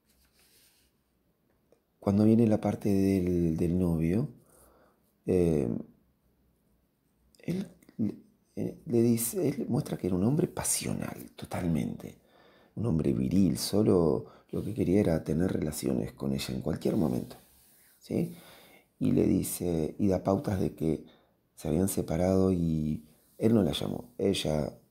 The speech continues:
ella tenía que llamarlo, tenía que llamarlo, tenía que llamarlo. Comienzo a sentir algo en la nariz,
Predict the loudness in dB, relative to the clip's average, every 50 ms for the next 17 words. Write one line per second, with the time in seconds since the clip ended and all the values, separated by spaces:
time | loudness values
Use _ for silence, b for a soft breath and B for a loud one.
0 | _ -2 -2 0 0 -2 -2 0 2 2 2 0 0 -4 -6 -6 -6 -6 -8 -10
1 | -12 -16 -20 -18 -10 -6 -2 -2 0 0 -2 -2 -4 -4 -4 -2 -2 -2 0 0
2 | -2 -4 -2 -2 -2 -2 -2 -2 -4 -6 -6 -4 -4 -4 -4 -4 -6 -8 B B
3 | B B B B B -6 -2 0 2 2 2 2 0 -2 -6 -8 -8 -6 -6 -6
4 | -6 -6 -4 -4 -4 -4 -4 -6 B B B B B B B B B B B B
5 | B B _ _ -6 -4 -2 0 2 2 2 2 0 -2 -2 -2 -2 0 0 0
6 | 0 -2 -6 -12 -18